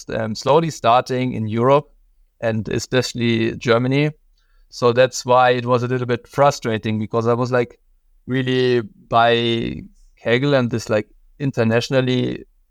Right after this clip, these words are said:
network, I was, like, seeing what is happening and what's possible with deep learning.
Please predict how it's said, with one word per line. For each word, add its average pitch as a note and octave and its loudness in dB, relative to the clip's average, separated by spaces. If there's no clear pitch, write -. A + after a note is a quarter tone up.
network, D3 2
I B2 0
was, A#2 2
like, A2+ -2
seeing B2+ -2
what C3 2
is - -6
happening C#3+ 0
and A#2 0
what's A2+ 0
possible D3+ 2
with C#3+ -6
deep C#3+ -8
learning. D#3+ 0